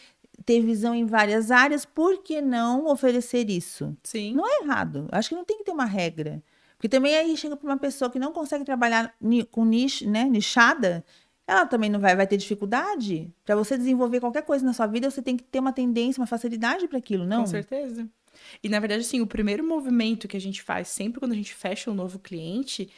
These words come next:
Speaker 2: é uma imersão no negócio do cliente, entende? Então, eu não entendo, mas a gente tá, fechou recentemente com uma empresa que vende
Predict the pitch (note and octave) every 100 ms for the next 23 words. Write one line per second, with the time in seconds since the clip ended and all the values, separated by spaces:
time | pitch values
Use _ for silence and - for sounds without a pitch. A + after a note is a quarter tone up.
0 | - - - G3 G#3 G#3+ G#3 - B3 C#4+
1 | C4 C#4+ A4 C#4 C#4 A#3+ B3 G3+ D#3+ D#3+
2 | - G3 - _ _ _ F#3+ F3 E3+ F3+
3 | A3+ C#4 - - _ G3+ G3+ A3 G#3 G#3
4 | G#3+ A3 G#3+ G#3 G3+ G3+ G3 F#3+ F#3+ F#3
5 | - G3 B3+ D4+ D4 C4+ A#3 G#3 G3+ G3+
6 | G#3 G#3+ G#3+ A3+ - A#3 A#3+ A#3 A#3 A#3+
7 | A#3+ A#3 A#3 - G#3 A3 B3+ - A3+ A3
8 | G#3 G3 F#3+ G3 G3+ G#3 - G#3 G3 G#3+
9 | C#4 C#4 F4+